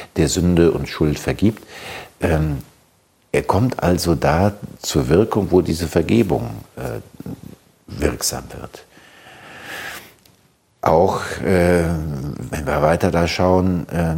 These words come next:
dann bei der Heiligen Eucharistie sendet einen Geist auf diese Gaben herab. Ja? Durch die Kraft des Heiligen Geistes,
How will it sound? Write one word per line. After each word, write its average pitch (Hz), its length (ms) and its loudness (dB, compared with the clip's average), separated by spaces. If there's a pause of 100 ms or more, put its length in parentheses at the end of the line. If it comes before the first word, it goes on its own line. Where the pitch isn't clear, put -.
dann 80 460 -2
bei 87 160 2
der 80 80 4
Heiligen 92 300 4
Eucharistie 101 880 -2
sendet - 260 0
einen 80 220 0
Geist 107 340 2
auf - 120 -6
diese 87 260 2
Gaben 107 320 0 (160)
herab. - 340 -10
Ja? 131 260 -4
Durch - 200 0
die - 120 -10
Kraft - 380 -4
des - 160 -2
Heiligen 80 340 0
Geistes, 98 640 -2